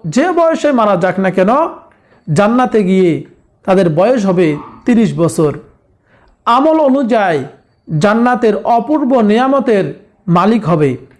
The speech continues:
হযরত আবু সাঈদ খুদরি রাদিয়াল্লাহু তাআলা আনহু তিনি বলেন, নবীজি সাল্লাল্লাহু আলাইহি সাল্লাম বলেছেন, জান্নাতীদের মধ্যে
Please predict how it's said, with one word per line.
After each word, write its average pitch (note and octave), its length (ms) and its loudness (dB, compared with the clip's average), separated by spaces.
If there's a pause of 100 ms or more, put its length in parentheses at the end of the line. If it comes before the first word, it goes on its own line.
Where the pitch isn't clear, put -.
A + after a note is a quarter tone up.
(500)
হযরত B3 420 0
আবু B3+ 280 0
সাঈদ D#4 300 -2
খুদরি D4+ 400 0
রাদিয়াল্লাহু A3+ 800 0
তাআলা G#3 480 0
আনহু G#3 640 0 (260)
তিনি B3 200 4
বলেন, G3+ 480 0 (420)
নবীজি C4 420 2
সাল্লাল্লাহু G#3+ 760 0
আলাইহি G#3+ 220 0
সাল্লাম B3+ 260 0
বলেছেন, C4 560 0 (560)
জান্নাতীদের A#3 640 0
মধ্যে G#3+ 760 0